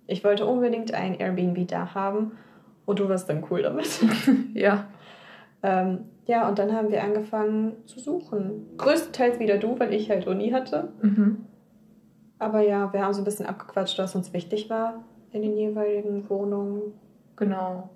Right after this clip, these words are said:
Speaker 2: Also zum Beispiel, a-, als Beispiel einfach nur, mir war es wichtig, eine Dusche zu haben, die eine Tür hat.
Speaker 1: Mhm.
Speaker 2: Weil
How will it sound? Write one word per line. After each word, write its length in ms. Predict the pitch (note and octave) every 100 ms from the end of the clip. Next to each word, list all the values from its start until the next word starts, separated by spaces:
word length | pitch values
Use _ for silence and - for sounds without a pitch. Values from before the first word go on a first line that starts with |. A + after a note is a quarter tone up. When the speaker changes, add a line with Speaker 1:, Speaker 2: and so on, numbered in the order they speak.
| _
Speaker 2:
Also 260 | - G3+ G#3
zum 160 | G#3 G#3+
Beispiel, 380 | G3+ G3+ G3 F3+ - _ _ _ _ _ _
a-, 160 | - - -
als 200 | G3 -
Beispiel 360 | F3+ E3+ -
einfach 300 | F#3+ G3 G3
nur, 300 | G#3 A3+ A3 - -
mir 160 | G#3 G#3
war 100 | G#3+
es 140 | G#3+
wichtig, 360 | G3+ G3+ G#3 G#3
eine 220 | F#3+ G3
Dusche 340 | F#3+ G3 - G#3+
zu 260 | G#3 G3+
haben, 400 | G3+ G3+ G3+ G3
die 480 | G3 F#3 F#3 F#3 G#3 - -
eine 180 | G3
Tür 320 | F3+ - F3+ -
hat. 240 | B3+ - - _ _
Speaker 1:
Mhm. 220 | G3 G3 G3
Speaker 2:
Weil 220 | G3 G3